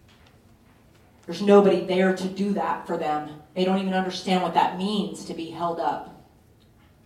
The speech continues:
Let's get that straight with us first.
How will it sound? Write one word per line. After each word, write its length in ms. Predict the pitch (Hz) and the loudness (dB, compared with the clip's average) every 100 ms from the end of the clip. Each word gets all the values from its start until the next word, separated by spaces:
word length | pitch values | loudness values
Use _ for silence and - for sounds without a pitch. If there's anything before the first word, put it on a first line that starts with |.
| _ - - - - _ _ _ _ _ - | _ -20 -20 -20 -20 _ _ _ _ _ -4
Let's 200 | 196 190 | -2 2
get 220 | 240 226 | 4 6
that 240 | 247 233 - | 8 6 4
straight 380 | 247 240 233 | 4 6 6
with 100 | 214 | 4
us 300 | 226 226 - | 6 6 4
first. 560 | 262 214 170 - - - | 2 2 2 -2 -8 -14